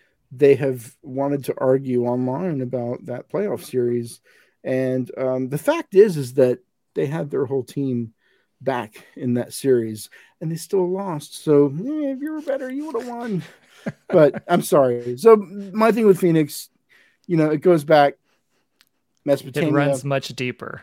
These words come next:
Speaker 1: the two thousand seven playoffs. Boom. That's, <laughs> that's the history. <laughs>
Speaker 2: All right, Kevin, do you, do you have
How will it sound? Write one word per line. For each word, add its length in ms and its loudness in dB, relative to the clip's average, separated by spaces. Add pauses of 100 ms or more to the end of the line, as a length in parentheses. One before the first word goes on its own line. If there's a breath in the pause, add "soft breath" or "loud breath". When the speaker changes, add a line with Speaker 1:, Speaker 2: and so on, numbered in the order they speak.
Speaker 1:
the 120 -4
two 180 0
thousand 300 6
seven 300 -2
playoffs. 600 -4 (520 soft breath)
Boom. 400 -8 (100)
That's, 340 -14 (640 soft breath)
<laughs> 580 -16
that's 180 -8
the 100 -8
history. 680 -14 (2500 soft breath)
<laughs> 20 -
Speaker 2:
All 60 -10 (1600 loud breath)
right, 160 -12 (240)
Kevin, 380 -6
do 100 -8
you, 160 -6
do 240 -12
you 80 -4
have 400 -8